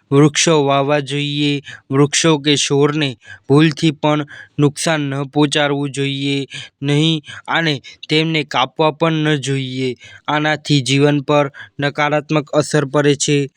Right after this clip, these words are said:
ચોથું, વસંત પંચમીના દિવસે સવારે સ્નાન કર્યા પછી તમારા વારમાં કાંસકો ફેરવવો જોઈએ, પરંતુ સૂર્યાસ્ત પછી વસંત પંચમીના દિવસે બિલકુલ આવું ન કરવું જોઈએ.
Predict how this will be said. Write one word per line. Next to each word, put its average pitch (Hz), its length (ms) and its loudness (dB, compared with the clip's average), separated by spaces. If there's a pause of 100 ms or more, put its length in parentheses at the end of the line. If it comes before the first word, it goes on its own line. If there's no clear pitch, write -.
(320)
ચોથું, 147 440 2 (320)
વસંત 151 420 -2
પંચમીના 147 580 -2
દિવસે 143 480 -4 (420)
સવારે 156 420 0 (320)
સ્નાન 156 420 -2
કર્યા 139 320 2
પછી 147 420 -2 (380)
તમારા 151 580 -2 (360)
વારમાં 143 720 0 (320)
કાંસકો 147 500 -2
ફેરવવો 143 460 0
જોઈએ, 139 420 -2
પરંતુ 143 520 0 (360)
સૂર્યાસ્ત 147 580 2
પછી 147 420 0 (280)
વસંત 151 480 -2
પંચમીના 147 600 -2
દિવસે 139 480 0 (420)
બિલકુલ 156 440 2 (120)
આવું 143 280 -14
ન 139 200 -16
કરવું 147 380 2
જોઈએ. 143 440 0